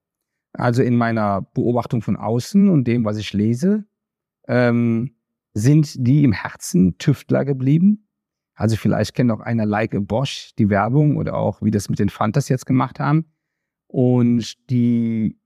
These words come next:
die, die einen zentralen Muskel ihrer eigenen Organisation,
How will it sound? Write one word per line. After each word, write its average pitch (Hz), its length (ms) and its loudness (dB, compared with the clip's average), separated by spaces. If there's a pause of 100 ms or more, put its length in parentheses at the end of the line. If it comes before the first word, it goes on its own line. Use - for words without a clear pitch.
(120)
die, 123 300 -2
die 139 280 0
einen 214 300 4
zentralen 156 480 2
Muskel 139 640 -2 (480)
ihrer 135 360 0
eigenen 180 420 2
Organisation, 135 1120 2